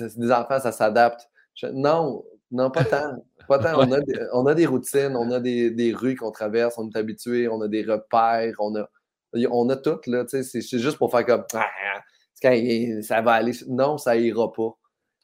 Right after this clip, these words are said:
Speaker 1: Idéalement.
Speaker 2: Être le nouveau, être le nouveau à l'école aussi, tu sais, moi, mettons, c'est
Speaker 1: Mais non.
Speaker 2: maintenant un de mes meilleurs amis à, à vie, là, Luc Brodeur-Jourdain, mais quand il est arrivé dans ma tête, c'était le nouveau en cinquième année, mais Luc, ça
Speaker 1: Ouais.
Speaker 2: faisait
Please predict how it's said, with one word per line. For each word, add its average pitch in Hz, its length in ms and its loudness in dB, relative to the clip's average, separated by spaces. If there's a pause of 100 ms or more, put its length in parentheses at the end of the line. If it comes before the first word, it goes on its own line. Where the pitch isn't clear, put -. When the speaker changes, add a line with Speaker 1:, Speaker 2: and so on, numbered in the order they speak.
Speaker 1:
Idéalement. 131 360 6
Speaker 2:
Être 139 140 4
le 165 80 6
nouveau, 170 560 6
être 127 140 2
le 151 100 2
nouveau 156 200 2
à 180 40 6
l'école 151 340 2
aussi, 131 160 -6
tu - 80 -18
sais, 165 100 -2
moi, 156 220 -2
mettons, 135 560 -2
c'est 117 180 -4
Speaker 1:
Mais 113 100 -2
non. 107 60 -4
Speaker 2:
maintenant 135 160 0
un 131 100 0
de 123 40 -4
mes 123 80 -2
meilleurs 123 220 0
amis 123 240 -2
à, 120 340 0 (120)
à 107 140 0
vie, 131 220 -8
là, 135 140 -2
Luc 117 180 -6
Brodeur-Jourdain, 110 600 -4
mais 107 140 -10 (200)
quand 139 60 2
il 151 60 4
est 151 100 0
arrivé 127 280 4
dans 143 120 2
ma 107 120 -4
tête, 127 180 -2
c'était - 220 -8
le 120 200 0
nouveau 123 340 -2
en 123 80 0
cinquième 110 340 -8
année, 117 340 -4 (340)
mais 110 180 0
Luc, 135 220 0
ça 123 100 -8
Speaker 1:
Ouais. 113 60 -8
Speaker 2:
faisait 113 460 -6